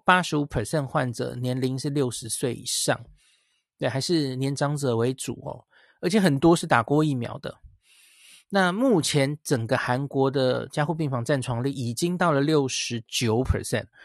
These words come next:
原来定的计划是七十五percent，可能你就要停下来了嘛，哦。那首尔跟周围的地区更是已经达到八十三percent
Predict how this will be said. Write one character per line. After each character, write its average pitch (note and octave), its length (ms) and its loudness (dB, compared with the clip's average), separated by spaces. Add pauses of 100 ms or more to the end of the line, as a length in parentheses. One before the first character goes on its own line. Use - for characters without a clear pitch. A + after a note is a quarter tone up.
(380)
原 D#3 200 6
来 E3 120 4
定 F#3 160 2
的 D#3+ 80 2
计 E3 160 -4
划 D#3+ 140 2
是 E3 80 -4
七 F3+ 200 -2
十 D#3 140 0
五 C#3 100 2
percent， C3 380 0
可 C3 100 -2
能 A2+ 180 0
你 A2 60 -4
就 A2 100 -2
要 C3 100 4
停 A2 200 -4
下 - 180 -2
来 - 180 -4
了 C2+ 80 -8
嘛， C3+ 100 -10
哦。 B2 240 -4 (420)
那 D#3+ 340 2
首 - 500 2
尔 B2 340 4 (380)
跟 C#3+ 220 2
周 D3+ 220 4
围 A#2+ 160 4
的 A#2+ 80 -2
地 C3 200 -4
区 B2+ 220 -4
更 C#3 260 0
是 C3 220 -2
已 G#2+ 60 -2
经 C3+ 160 -4
达 A#2+ 160 -2
到 C3+ 100 0
八 C3 240 0
十 B2 140 -8
三 A2+ 360 -2
percent - 460 -6